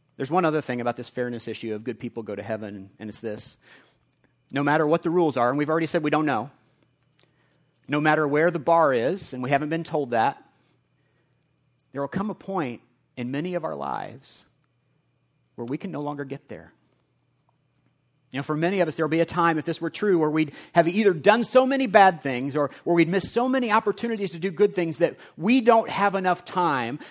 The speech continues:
to do enough stuff to get us into heaven. And that wouldn't be fair. I think this leads us to the third common argument against Jesus being the only way,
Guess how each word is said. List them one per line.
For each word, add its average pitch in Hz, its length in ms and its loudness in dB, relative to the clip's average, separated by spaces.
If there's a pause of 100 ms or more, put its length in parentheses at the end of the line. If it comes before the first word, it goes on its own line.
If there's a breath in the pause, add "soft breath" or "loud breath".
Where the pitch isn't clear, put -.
to 180 100 2
do 196 320 -2
enough 208 300 2
stuff 156 720 4 (1120)
to 143 100 -8
get 135 160 0
us 135 140 -8
into 139 160 -6
heaven. 147 340 -8 (2000)
And 113 80 -12
that 104 80 -10
wouldn't 120 160 -12
be 123 80 -10
fair. - 340 -14 (2250)
I 127 60 0
think 165 180 0
this 147 180 -4
leads 143 160 -4
us 139 120 -6
to 139 100 -6
the 120 100 -10
third 143 300 -2
common 120 260 -2
argument 120 320 -4
against 120 240 -6
Jesus 123 320 -8
being 120 220 -6
the 117 80 -6
only 117 200 -6
way, 113 340 -6